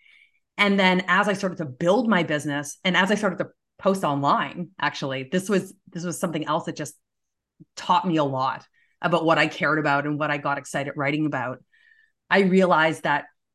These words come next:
I was really passionate specifically about helping women. And although I think there's a lack of resources across the board, I think with women specifically, there's a lack of, of mentors available to them. So I thought,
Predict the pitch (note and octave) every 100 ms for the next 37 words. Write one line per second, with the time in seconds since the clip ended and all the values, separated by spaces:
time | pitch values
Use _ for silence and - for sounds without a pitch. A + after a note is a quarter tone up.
0 | - F3 D#3 D#3+ G#3 F#3+ F#3+ D#3 C3 D#3+
1 | D3 - _ - G3+ G3 F#3+ D#3 D3+ C#3
2 | - _ - F3 C#3 C3+ - - D#3 _
3 | _ _ - _ _ _ G3 F3+ E3+ E3
4 | D#3+ _ _ _ _ _ - G#3+ A#3 C4+
5 | C4 G#3 F#3 E3 E3 E3+ D#3+ D#3+ D#3 D3+
6 | - - D#3 - F3 C#3+ D3 F3+ A#3 F#3+
7 | F#3+ B3+ B3+ D#3+ C#3+ D3 D#3+ D#3+ G#3 B3
8 | B3+ - - - - - D3 C3 G#3 A3+
9 | C4 G3+ F3 D#3 D3 C#3+ D3+ - E3+ D#3
10 | C#3 _ _ _ F3 D#3 C#3 - E3 D#3+
11 | D#3 D3+ - - - D3+ D3 C3+ A2+ D3
12 | D3 - D#3 _ _ _ _ _ - G3+
13 | F3 F3+ D#3+ -